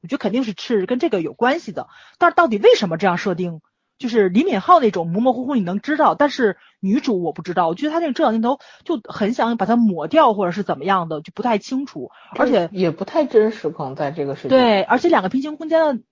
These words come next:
Speaker 1: 那种内在逻辑联系，从曹颖那儿看是在同，不同的物体上的同一个反应，对吧？烫手。但是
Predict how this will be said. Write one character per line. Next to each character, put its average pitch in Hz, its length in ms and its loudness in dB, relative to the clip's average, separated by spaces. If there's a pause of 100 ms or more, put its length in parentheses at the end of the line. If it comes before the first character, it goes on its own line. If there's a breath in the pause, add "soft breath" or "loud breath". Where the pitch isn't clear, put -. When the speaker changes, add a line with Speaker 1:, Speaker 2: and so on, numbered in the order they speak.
(120)
Speaker 1:
那 262 180 -6
种 185 160 -4
内 277 160 -2
在 214 200 2
逻 165 240 -6
辑 196 440 -6
联 175 320 -4
系， 220 340 -6 (300 soft breath)
从 - 240 -4
曹 233 240 2
颖 269 160 0
那 226 80 0
儿 208 80 2
看 190 280 0
是 180 460 0
在 202 240 2
同， 196 380 -6
不 320 140 -2
同 196 200 -4
的 240 80 2
物 254 160 0
体 - 160 -10
上 190 240 0
的 180 60 0
同 202 260 -6
一 240 60 -2
个 269 100 0
反 - 240 -6
应， 196 220 0
对 208 80 -2
吧？ 185 160 2
烫 269 200 -2
手。 202 420 0 (340 loud breath)
但 330 120 6
是 277 300 0